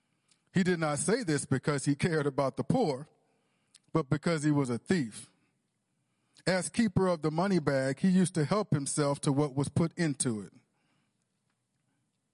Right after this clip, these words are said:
"Leave her alone," Jesus replied.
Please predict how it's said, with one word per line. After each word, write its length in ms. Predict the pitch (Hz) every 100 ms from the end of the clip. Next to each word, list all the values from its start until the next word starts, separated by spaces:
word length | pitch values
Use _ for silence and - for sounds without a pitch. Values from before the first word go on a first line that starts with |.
| _ _ _ _ _ _ _ _ _ - _ _ _ _ _ _ _ -
"Leave 240 | 285 320
her 100 | 302
alone," 600 | 285 262 269 226 147 113
Jesus 360 | 160 151 135 -
replied. 580 | 123 147 139 151 196